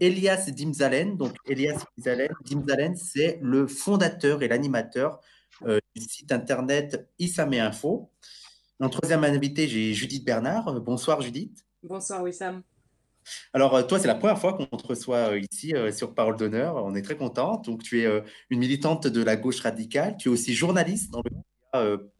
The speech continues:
Speaker 1: euh, hors série, j'allais dire Parole d'honneur, non, dans le
Speaker 2: <laughs>
Speaker 1: média hors série que nous recommandons d'ailleurs pour les excellents entretiens.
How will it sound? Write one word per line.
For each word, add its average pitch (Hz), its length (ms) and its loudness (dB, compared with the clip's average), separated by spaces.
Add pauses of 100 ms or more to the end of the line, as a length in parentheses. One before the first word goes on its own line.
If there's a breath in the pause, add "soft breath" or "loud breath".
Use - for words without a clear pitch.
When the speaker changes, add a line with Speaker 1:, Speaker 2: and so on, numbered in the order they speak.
(200)
Speaker 1:
euh, 101 280 2
hors 135 100 2
série, 120 360 2
j'allais 101 180 -2
dire 101 100 0
Parole 113 240 2
d'honneur, 101 340 -2 (220 loud breath)
non, 104 100 0
dans 110 120 2
le 120 60 4
Speaker 2:
<laughs> 180 40 4
Speaker 1:
média - 160 -8 (160)
hors - 100 -4
série 170 300 -4
que - 80 -2
nous 110 160 0 (140)
recommandons 113 340 -6
d'ailleurs 131 340 -2
pour - 140 -10
les 98 240 0
excellents 110 400 -2
entretiens. 104 500 -2